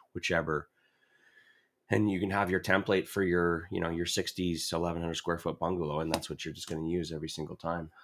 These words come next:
Um, you know, we talked about getting into the, the million dollar houses. Those are the ones where, like, you,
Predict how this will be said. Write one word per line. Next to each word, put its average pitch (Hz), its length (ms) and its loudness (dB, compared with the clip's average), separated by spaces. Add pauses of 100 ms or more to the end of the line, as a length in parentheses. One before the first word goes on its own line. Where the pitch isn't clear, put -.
(120)
Um, 82 460 -4 (100)
you 85 80 -4
know, 82 80 -2
we 85 100 -2
talked 85 280 0
about 87 160 -4
getting 85 240 0
into 80 240 -2
the, 78 180 0
the 82 120 -6
million 85 280 -2
dollar 76 220 2
houses. 78 360 -4
Those 101 160 -2
are 139 60 -4
the 139 80 2
ones 82 300 2
where, 76 160 0
like, 69 280 -4
you, - 200 -14